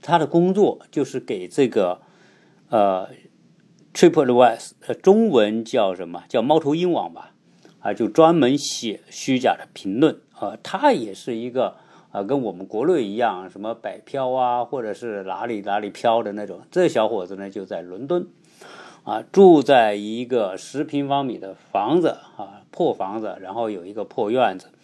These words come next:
然后他每天的工作呢，就是给这个网站写评论。写完之后呢，网站，啊，十块钱一条。但是这个年轻人呢，一开始就很有头脑。他在写评论的时候呢，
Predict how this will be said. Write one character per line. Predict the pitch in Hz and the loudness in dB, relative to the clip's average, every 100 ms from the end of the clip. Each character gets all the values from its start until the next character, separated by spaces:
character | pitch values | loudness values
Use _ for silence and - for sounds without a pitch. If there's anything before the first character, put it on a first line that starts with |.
| - - - - - | -20 -20 -20 -20 0
然 | 120 | 2
后 | 139 | 6
他 | 156 | 4
每 | 147 95 | 4 -2
天 | - 131 | -6 -6
的 | 117 | -6
工 | 131 139 | -4 -2
作 | 139 123 | 0 0
呢， | 104 101 | 0 -4
就 | 113 | -6
是 | 104 110 | -6 -6
给 | - 101 90 | -6 -6 -6
这 | 87 117 | -8 -6
个 | 107 | -4
网 | 101 90 87 | -4 -6 -6
站 | 113 104 92 | -4 -4 -6
写 | - 107 101 - | -14 -16 -16 -10
评 | 110 | -4
论。 | 151 - _ _ _ _ _ _ | -4 -6 _ _ _ _ _ _
写 | - 123 | -6 -4
完 | 95 117 151 | 0 -2 -2
之 | 147 | -4
后 | 156 170 143 | 0 0 0
呢， | 131 | -4
网 | 117 90 98 | -8 -10 -4
站， | 117 101 - | -4 -4 -10
啊， | 104 92 95 | -16 -16 -20
十 | - 131 | -12 -6
块 | 156 | -4
钱 | 139 143 | -4 -6
一 | |
条。 | 143 101 110 117 - _ _ _ _ - - - | -6 -4 -4 -4 -12 _ _ _ _ -20 -20 2
但 | 214 | 2
是 | 170 | 4
这 | 170 254 180 | 4 6 8
个 | 139 110 110 - - | 6 4 -4 -6 2
年 | 113 127 | 2 2
轻 | 139 120 | 0 2
人 | 104 | 2
呢， | 104 95 | 0 0
一 | 180 | 2
开 | 202 - 185 | 2 4 4
始 | 175 120 | 4 0
就 | 139 117 | 2 2
很 | - 107 | 2 0
有 | 101 | -2
头 | - - 98 | -4 0 2
脑。 | 98 - | 0 0
他 | - | 2
在 | 165 | 4
写 | 190 107 | 4 0
评 | - 127 | -2 0
论 | 185 180 | 2 2
的 | 107 | -2
时 | 101 | -4
候 | 98 | -4
呢， | 101 | -4